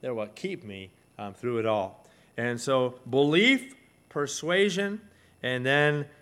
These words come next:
you know, the, the, the, we talked about grace being one of those huge themes in the Bible, and, uh, there's no greater theme than, than, than this one. Um, uh,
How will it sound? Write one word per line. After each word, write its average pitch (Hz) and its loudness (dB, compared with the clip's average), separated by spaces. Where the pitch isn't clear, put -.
you 123 -8
know, 135 0
the, 123 -2
the, 113 -4
the, 117 -8
we 113 -10
talked 143 -2
about 120 -6
grace 127 -6
being 110 -10
one 107 -10
of 104 -10
those 101 -12
huge 120 -12
themes 120 -12
in 110 -16
the 107 -12
Bible, 110 -6
and, 98 -12
uh, 98 -8
there's 101 -10
no 135 -6
greater 120 -2
theme 113 -8
than, 98 -12
than, 98 -14
than 101 -12
this 135 -8
one. 101 -10
Um, 107 -4
uh, - -12